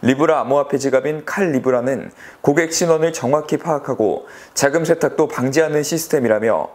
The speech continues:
불법이 적발되면 통화 환전도 차단할 수 있다고 말했습니다. 한편 청문회 이후 암호화폐 시장도 출렁였는데요. 비트코인은 일만 달러, 우리 돈으로 약 천백팔십만 원대가 무너졌고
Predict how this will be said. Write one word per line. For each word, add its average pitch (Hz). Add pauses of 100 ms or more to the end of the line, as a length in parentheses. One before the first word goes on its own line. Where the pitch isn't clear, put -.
(320)
불법이 160
적발되면 143
통화 190
환전도 170
차단할 190
수 165
있다고 113
말했습니다. 95 (1400)
한편 202
청문회 208
이후 156
암호화폐 160
시장도 147
출렁였는데요. 113 (440)
비트코인은 180
일만 147
달러, 113 (240)
우리 127
돈으로 147
약 117
천백팔십만 196
원대가 160
무너졌고 110